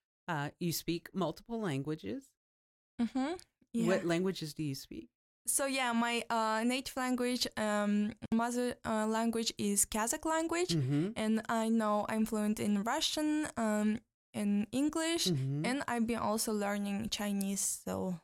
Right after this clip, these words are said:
Speaker 2: little bit of Chinese. But
Speaker 1: Okay.
Speaker 2: yeah, I'm fluent in
Speaker 1: In
Speaker 2: three
Speaker 1: a few
Speaker 2: language.
Speaker 1: languages. Okay. And so now I'm gonna shift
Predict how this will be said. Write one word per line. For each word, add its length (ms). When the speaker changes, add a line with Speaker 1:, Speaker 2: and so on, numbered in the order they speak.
Speaker 2:
little 340
bit 220
of 180
Chinese. 640
But 240
Speaker 1:
Okay. 100
Speaker 2:
yeah, 140
I'm 200
fluent 520
in 100
Speaker 1:
In 220
Speaker 2:
three 300
Speaker 1:
a 20
few 80
Speaker 2:
language. 240
Speaker 1:
languages. 640
Okay. 360
And 140
so 180
now 260
I'm 120
gonna 180
shift 320